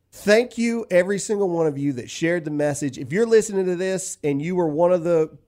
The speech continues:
uh, thousands of people that showed up to this event, thank you so much. People often wonder,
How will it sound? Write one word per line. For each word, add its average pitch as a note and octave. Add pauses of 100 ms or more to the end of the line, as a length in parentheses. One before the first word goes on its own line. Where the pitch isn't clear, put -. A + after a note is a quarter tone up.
uh, D3 (140)
thousands F3+
of D3+
people E3
that C3+
showed G3
up F3+
to D#3
this C#3+
event, C#3 (360)
thank C#4
you A#3
so E3+
much. E3
People C4+
often F#3
wonder, C3+